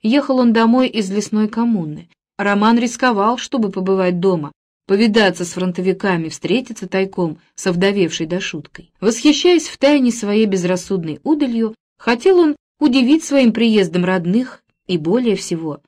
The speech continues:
Дашутку. Но встреча с Дашуткой произошла совсем не так, как хотелось ему. Чудом спасшийся от ареста оказался он после бани на сорокаградусном морозе в унтах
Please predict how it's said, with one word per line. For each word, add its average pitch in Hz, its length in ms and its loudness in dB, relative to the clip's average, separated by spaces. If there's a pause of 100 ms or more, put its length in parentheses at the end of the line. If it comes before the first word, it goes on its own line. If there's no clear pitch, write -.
(140)
Дашутку. 165 680 -10 (720)
Но 180 180 -2
встреча 220 400 -4
с 185 60 -6
Дашуткой 190 540 -4
произошла 180 500 -4
совсем 175 420 -8
не 196 140 -4
так, - 320 -16 (200)
как 156 180 -12
хотелось 151 520 -12
ему. 151 220 -20 (120)
Чудом 254 320 0
спасшийся 233 680 -4
от 190 120 -4
ареста 226 500 -4 (240)
оказался 247 580 0
он 247 120 2
после 226 320 -2
бани 254 460 0 (200)
на 190 100 -2
сорокаградусном 185 880 -2
морозе 220 520 -4
в 160 120 -12
унтах 202 480 -8